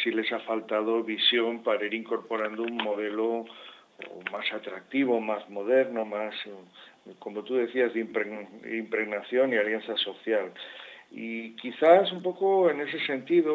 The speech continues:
pues, eh, si miramos un poco alrededor, yo creo que hay, aparte de lo que comentabas, la posibilidad de trenzar alianzas, pues también tenemos, eh, ideas interesantes como, como esta de la economía del comportamiento, la utilización de,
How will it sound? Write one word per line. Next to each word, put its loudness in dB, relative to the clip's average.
pues, -4
eh, -4
si -6
miramos -2
un -8
poco -2
alrededor, 2
yo -6
creo 0
que 2
hay, 2
aparte 0
de 4
lo 2
que -2
comentabas, 0
la -2
posibilidad -4
de 0
trenzar -4
alianzas, 2
pues -10
también -10
tenemos, -2
eh, 0
ideas 4
interesantes -4
como, -8
como -8
esta 2
de 2
la -2
economía -2
del 2
comportamiento, -4
la -2
utilización -6
de, -4